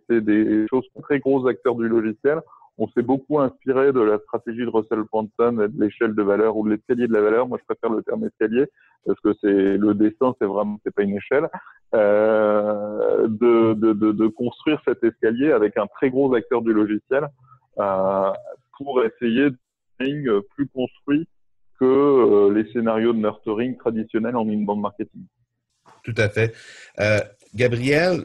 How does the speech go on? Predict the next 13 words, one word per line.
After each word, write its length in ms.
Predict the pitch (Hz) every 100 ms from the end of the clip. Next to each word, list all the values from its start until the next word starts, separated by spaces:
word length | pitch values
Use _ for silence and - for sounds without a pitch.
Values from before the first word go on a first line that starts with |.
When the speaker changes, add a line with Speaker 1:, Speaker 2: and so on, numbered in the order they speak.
| - 104
Speaker 2:
quand 180 | 147 147
je 120 | 131
reçois 380 | 120 110 151 156
des 200 | 131 120
invités 460 | 113 110 135 151
sur, 500 | - - 127 135 120
euh, 340 | 104 104 104 101
le 180 | 101
podcast 600 | 98 113 107 - 131 127
L'Accélérateur, 680 | 113 107 107 98 98 113 135
je 80 | 117
demande 280 | 107 120 123
toujours 580 | 131 127 147 156 151